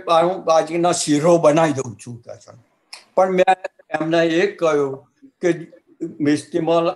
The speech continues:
આપણે જે હોય એમને કહેજો કે મહાત્માઓની કસરત પં-, જેટલા પંદરસો, સત્તરસો જેટલા માણસો જમે એમને પ્રેમથી બધા માલપુડા આપજો,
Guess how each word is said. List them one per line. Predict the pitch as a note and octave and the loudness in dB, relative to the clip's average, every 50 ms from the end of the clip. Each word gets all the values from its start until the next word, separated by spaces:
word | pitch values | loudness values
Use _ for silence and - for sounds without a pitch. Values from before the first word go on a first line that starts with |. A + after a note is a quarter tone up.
| _ - | _ -10
આપણે | - D#3 D3 D3 - E3 D#3+ | -4 -4 -4 -4 -2 -4 -6
જે | D3 B2+ D#3 D#3+ | -4 -4 -2 -2
હોય | D#3 C#3+ D3+ D#3 D3+ | -2 -2 0 0 2
એમને | D3+ D3 C#3+ C#3+ D3+ C#3+ | 0 0 0 -2 -2 -4
કહેજો | - - - C#3 C3 C3 B2+ B2 D#3 E3 E3+ E3+ E3+ _ _ _ _ _ _ _ - | -4 -6 -4 -2 -2 -2 -2 -4 -2 -2 -2 -4 -6 _ _ _ _ _ _ _ -2
કે | E3+ E3+ E3 | -2 0 2
મહાત્માઓની | D3+ D3+ C#3+ D3 D3+ D3+ D3+ E3 D#3+ D#3+ D#3+ D#3+ D#3+ D#3+ D#3 D3 | 2 4 4 4 4 2 0 2 4 4 4 4 2 0 -2 -6
કસરત | - - C3+ C3 A#2+ - D#3 D#3 D#3+ D#3 C#3+ A#2+ - - - _ _ _ - | -4 -2 -4 -4 -2 -2 -2 0 0 -2 -4 -8 -16 -20 -20 _ _ _ 0
પં-, | G#3 D#3+ E3 E3+ E3+ F3+ - - - _ _ _ - | 0 0 2 -2 -4 -8 -10 -12 -18 _ _ _ -10
જેટલા | B2 D3 E3+ F3 E3+ F3+ F#3 F3 D3+ D3 C#3+ C#3+ - _ _ - _ - | -4 -2 0 2 4 4 4 4 4 2 0 -2 -8 _ _ -20 _ -4
પંદરસો, | F3+ F3+ F#3 F#3+ G#3 G3 F#3+ - - G3+ F#3+ F3 D#3+ E3 | -4 -4 2 2 2 2 2 0 0 0 2 4 4 2
સત્તરસો | D#3+ - - G3 F3 F3 - G3+ F#3+ F#3 - | 0 0 -2 -2 -2 -2 -2 -4 -4 -4 -4
જેટલા | C3 C3+ C#3+ - - E3+ G3 G#3 | -4 -4 -4 -4 0 2 2 2
માણસો | F3+ F3 F3 F3+ F3+ F3+ E3+ - - G3 F3 | 2 2 2 4 4 2 2 0 -2 -4 -4
જમે | D#3 C#3 B2 C#3+ C#3 D3+ F3 G3+ F#3+ E3+ E3+ D#3+ - - _ _ _ _ | -4 -2 -2 -2 0 2 2 2 2 2 0 -2 -6 -14 _ _ _ _
એમને | - D#3+ D#3+ E3 E3 E3 F3+ F#3 F3+ | 2 2 2 2 0 0 2 2 2
પ્રેમથી | F3+ - - - D#3+ D3+ D#3+ E3 E3 D#3 D3+ - _ _ - G#3 G3+ F#3+ F3+ | 2 -2 -10 -4 -2 2 2 2 0 0 -6 -10 _ _ -8 -6 -6 -4 -2
બધા | D#3+ D#3 B2 B2 B2+ D#3 E3 E3+ | -4 -4 -4 -4 -2 0 0 0
માલપુડા | D#3 D#3 D#3+ D#3+ D#3+ D#3+ - - D#3+ D#3 E3 | 0 0 0 0 0 -2 -8 -6 0 2 2
આપજો, | D3 C#3 C#3 C3+ B2 A#2+ C3+ F3 F#3+ F#3 - | 2 2 0 -2 -4 -8 -8 -8 -8 -8 -12